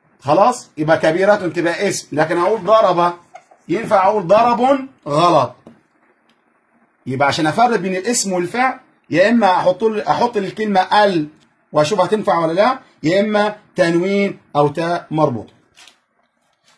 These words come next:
طب في حاجه مهمه خالص، يعني في حاجات كده لكل قاعده شواذ، يعني كلمه مثلاً كلمه اجمل تمشي الاثنين، تمشي اسم وتمشي فعل.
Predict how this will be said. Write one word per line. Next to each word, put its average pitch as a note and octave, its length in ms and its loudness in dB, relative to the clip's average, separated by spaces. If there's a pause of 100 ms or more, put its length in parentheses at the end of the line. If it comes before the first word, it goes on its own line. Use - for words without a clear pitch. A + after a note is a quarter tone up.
طب A2 180 -10 (140)
في C4 140 -2
حاجه C#4 240 2
مهمه A#3+ 300 4
خالص، E3+ 520 0 (600)
يعني C3+ 260 -6
في A#3 260 -4
حاجات F#3+ 320 -2
كده B3 360 -6 (960)
لكل A3 360 0
قاعده A#3+ 380 0
شواذ، G3 520 2 (220)
يعني D3+ 260 0
كلمه A#3+ 360 -6
مثلاً B3 280 -4
كلمه A#3 320 -4 (140)
اجمل E3 540 2 (1200)
تمشي F#3 280 -4
الاثنين، F3 500 2
تمشي G3 500 -6
اسم - 280 -6 (1400)
وتمشي F#3 420 -4
فعل. D#3+ 300 0